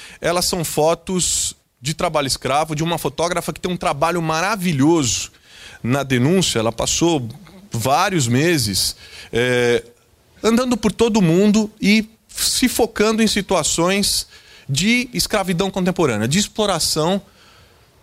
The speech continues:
do trabalho escravo. E eu olhava essas fotos, que a, a fotógrafa é a Liza Christine, eu olhava essas fotos,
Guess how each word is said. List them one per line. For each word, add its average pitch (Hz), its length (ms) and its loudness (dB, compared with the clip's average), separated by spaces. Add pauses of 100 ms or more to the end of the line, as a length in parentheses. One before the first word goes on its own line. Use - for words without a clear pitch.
(220)
do 170 180 0
trabalho 180 360 -2
escravo. 101 560 -4 (240)
E 392 60 -2
eu 453 100 4
olhava 233 300 2
essas 123 240 -2
fotos, - 420 0 (140)
que - 80 -4
a, 104 560 0
a 76 40 -4
fotógrafa 131 480 -2
é 127 40 0
a 120 60 0
Liza 113 260 0
Christine, 117 460 -4
eu 220 80 0
olhava 196 240 0
essas - 260 -4
fotos, - 400 -4